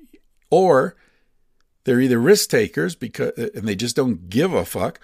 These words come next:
or they're insulated somehow. One way of being insulated is through wealth. Donald Trump, Silvio Berlusconi,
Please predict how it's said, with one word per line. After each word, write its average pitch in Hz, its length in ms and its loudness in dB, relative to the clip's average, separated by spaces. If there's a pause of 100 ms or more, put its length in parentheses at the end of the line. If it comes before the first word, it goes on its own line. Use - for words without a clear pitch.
(340)
or 156 480 4 (260)
they're 135 280 2
insulated - 800 -6
somehow. 80 500 -10 (1160)
One 120 260 0
way 113 160 2
of 98 80 -4
being 98 220 -2
insulated 90 760 -4
is - 200 -6
through 120 160 -6
wealth. 117 560 -8 (2000)
Donald 92 360 -10
Trump, 127 400 -6 (640)
Silvio 110 580 -2
Berlusconi, 120 1000 -2